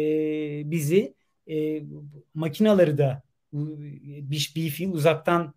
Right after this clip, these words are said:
idare edebileceğimiz araçları üretiyor.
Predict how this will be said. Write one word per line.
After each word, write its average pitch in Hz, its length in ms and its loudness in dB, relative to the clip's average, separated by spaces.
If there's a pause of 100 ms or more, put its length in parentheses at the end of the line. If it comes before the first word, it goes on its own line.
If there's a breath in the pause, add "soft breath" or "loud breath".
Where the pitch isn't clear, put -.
(120)
idare 151 320 4
edebileceğimiz 143 800 -2 (320)
araçları 175 680 4
üretiyor. 190 680 2